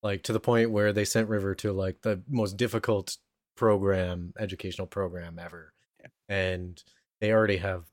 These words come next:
Speaker 1: plans for Simon to be this, like, amazing best doctor ever.
Speaker 2: Yeah.
Speaker 1: But then when Simon says, like, "No, there's something wrong," they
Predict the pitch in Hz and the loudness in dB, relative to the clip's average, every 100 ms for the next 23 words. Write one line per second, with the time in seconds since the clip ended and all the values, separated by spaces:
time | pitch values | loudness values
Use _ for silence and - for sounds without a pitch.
0 | _ _ _ _ _ - 113 107 104 - | _ _ _ _ _ 2 4 4 2 -2
1 | 104 107 - - 120 107 104 95 - 98 | -2 -4 -4 0 4 4 2 -2 -4 -2
2 | 95 90 92 - 101 98 107 104 104 101 | -2 -2 -4 -2 -2 0 0 0 0 -2
3 | 98 95 95 98 98 95 87 - 92 92 | -2 -2 -2 -6 -6 -8 -6 -4 -4 -4
4 | 92 92 92 90 85 _ _ - _ _ | -6 -2 -2 -4 -12 _ _ -20 _ _
5 | _ 107 92 - _ _ 123 104 113 104 | _ -10 -10 -12 _ _ -4 2 4 6
6 | 101 101 104 95 107 101 98 - 101 92 | 4 0 -2 2 2 2 0 0 0 0
7 | - 104 95 104 110 101 98 - 101 98 | 0 -2 -4 -2 -2 0 -2 -2 -2 -2
8 | 92 90 92 120 160 151 _ _ _ _ | -4 -4 -2 -2 -4 -8 _ _ _ _
9 | _ _ _ _ _ _ _ _ 107 98 | _ _ _ _ _ _ _ _ -2 0
10 | 95 92 92 | 0 0 -4